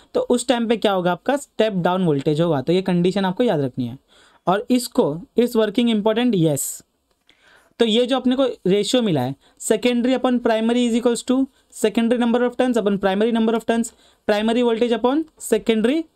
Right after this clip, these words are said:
current, तो इसको हम बोलते हैं ट्रांसफॉर्मेशन रेशियो। अभी एन कहाँ से आ गया,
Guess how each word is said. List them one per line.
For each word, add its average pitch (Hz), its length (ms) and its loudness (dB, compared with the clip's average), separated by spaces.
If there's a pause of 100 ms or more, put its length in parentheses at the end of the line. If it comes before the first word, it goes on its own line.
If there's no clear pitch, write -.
(140)
current, 135 280 -2 (420)
तो - 80 0
इसको - 380 0
हम 247 160 2
बोलते 196 340 0
हैं 262 100 -2 (120)
ट्रांसफॉर्मेशन 202 1040 -2
रेशियो। 147 500 -2 (800)
अभी 170 160 4
एन 175 200 0
कहाँ 175 200 0
से 175 100 0
आ 170 80 2
गया, 180 220 0